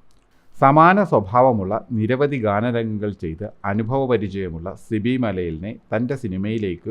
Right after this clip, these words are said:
വിളിക്കുകയായിരുന്നു സംവിധായകൻ രഞ്ജിത്ത്. അതേക്കുറിച്ച് സിബി മലയിൽ പറയുന്നത് ഇങ്ങനെയാണ്. "രഞ്ജിത്ത് എന്നോട് നന്ദനത്തിൻ്റെ കഥ പറഞ്ഞു ഫോണിൽ. അതിഗംഭീരമായ ആശയമാണെന്ന് ഞാനും പറഞ്ഞു. ഞാൻ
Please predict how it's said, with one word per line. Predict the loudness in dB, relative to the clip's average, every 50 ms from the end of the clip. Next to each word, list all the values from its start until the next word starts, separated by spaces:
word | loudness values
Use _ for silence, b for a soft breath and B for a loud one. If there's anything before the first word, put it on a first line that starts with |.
| -10 -10 -10
വിളിക്കുകയായിരുന്നു | -8 -8 -8 -6 -6 -6 -6 -4 -6 -6 -8 -8 -10 -12 -12
സംവിധായകൻ | -10 -10 -10 -8 -8 -8 -8 -8 -8 -8 -10 -10 -12
രഞ്ജിത്ത്. | -16 -18 -20 -20 _ _ _ _ _ _ _ _ -20 -20 -20 -18 -18 -18 -18 -18 -6 0
അതേക്കുറിച്ച് | 2 4 6 6 6 6 6 4 0 -2 -2 -4 -8 -10 -10 -8 -4
സിബി | -4 0 2 4 4
മലയിൽ | 4 4 2 2 0 -2 -4 -6 -6 -2
പറയുന്നത് | -2 -2 0 -2 -4 -4 -4 -4 -4 -4 -6 -6 -8
ഇങ്ങനെയാണ്. | -8 -6 -6 -4 -6 -6 -8 -10 -12 -16 -18 -20 _ _ _ _ _ _ _ -20 -20 -18 -16 -16 -18 -16 -14 -14 -14 -14 -14 -16 _ _ _ _ -6
"രഞ്ജിത്ത് | -2 0 2 2 2 2 0 0 0 0 0
എന്നോട് | 0 2 0 0 -2 -2 -4 -6 -6 -6 -4
നന്ദനത്തിൻ്റെ | -4 -2 -2 0 0 0 -2 -2 -2 -4 -4 -6 -6
കഥ | -6 -6 -8 -8 -8 -8
പറഞ്ഞു | -10 -12 -12 -16 -20 -20 -20 -20 -20 _ _ _ _
ഫോണിൽ. | -6 -4 -4 -4 -4 -6 -8 -12 -16 -20 -20 -20 -20 -16 -10 -8
അതിഗംഭീരമായ | -6 -4 -4 -2 -2 -2 -2 -2 -2 -2 -2 -2 -2 -2 -2 -2 -2 -2 -2 -2 -2 -4
ആശയമാണെന്ന് | -4 -6 -6 -6 -6 -6 -6 -6 -6 -8 -8 -10 -10 -10 -12 -12 -14 -16 -20 -20 -14 -10
ഞാനും | -6 -6 -4 -4 -4 -6 -6 -8
പറഞ്ഞു. | -10 -12 -14 -16 -20 -20 _ _ -20 _ _ _ _ _ _ 0
ഞാൻ | 4 6 8 10 10 8